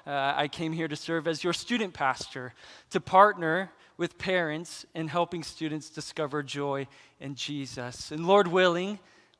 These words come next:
Bailey and I both look forward to the days and years ahead of living on mission together with you, Tri-Cities. It is humbling, and I am grateful to now invite you to open with me to the book of First Peter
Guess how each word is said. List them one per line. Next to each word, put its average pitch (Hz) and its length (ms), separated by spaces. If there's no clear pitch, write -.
Bailey 175 320
and 170 100
I 160 140
both 151 520
look 151 160
forward 156 500
to 156 120
the 143 100
days 151 560
and 147 260
years 143 540
ahead 139 540
of 139 200
living 160 320
on 147 220
mission 151 480
together 165 540
with 156 260
you, 180 240
Tri-Cities. 135 880
It 180 120
is 185 340
humbling, 196 680
and 170 160
I 170 60
am 165 140
grateful 147 760
to 160 100
now 165 220
invite 160 360
you 160 120
to 175 180
open 196 380
with 165 260
me 165 300
to 190 80
the 165 100
book 220 260
of 175 100
First - 360
Peter 175 360